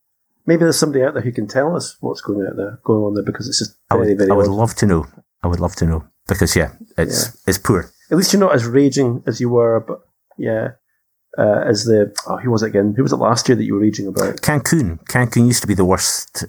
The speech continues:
Speaker 1: Cancun, that's who it was.
Speaker 2: Yeah,
Speaker 1: Mexico.
Speaker 2: who, who couldn't produce a live stream. Or actually, I, th-, I think that was the second or third year that they'd run the opening women's foil World Cup of the, the
Speaker 1: Mm-hmm.
Speaker 2: season, and they came up with a,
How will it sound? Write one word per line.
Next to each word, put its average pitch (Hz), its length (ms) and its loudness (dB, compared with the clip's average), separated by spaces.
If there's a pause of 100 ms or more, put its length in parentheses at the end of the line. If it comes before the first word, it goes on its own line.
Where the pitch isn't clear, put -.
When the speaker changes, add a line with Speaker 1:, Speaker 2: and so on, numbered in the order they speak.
(120)
Speaker 1:
Cancun, 139 580 0
that's 127 180 -6
who 120 80 0
it 107 80 -4
was. 104 100 2
Speaker 2:
Yeah, 95 160 2
Speaker 1:
Mexico. 127 340 -2
Speaker 2:
who, 101 120 0
who 92 200 -4
couldn't 87 240 0
produce 92 300 -2
a 90 60 4
live 90 200 2
stream. 87 200 2
Or 120 100 4
actually, 113 320 2
I, 98 60 2
th-, 104 200 -2
I 104 40 -8
think 107 240 0
that 104 180 -4
was 113 180 2
the - 60 0
second 104 300 0
or 90 60 0
third 98 360 0
year 95 140 4
that 78 160 -4
they'd 85 160 -4
run 85 300 2
the 82 340 4 (500)
opening 95 300 0
women's 87 260 4
foil 95 240 2
World 87 240 2
Cup - 220 -2
of 87 80 -2
the, 87 140 0
the - 60 -2
Speaker 1:
Mm-hmm. - 100 2
Speaker 2:
season, 101 360 2
and 80 160 -2
they 90 80 -2
came 90 220 2
up 82 100 2
with 87 160 -4
a, 87 320 4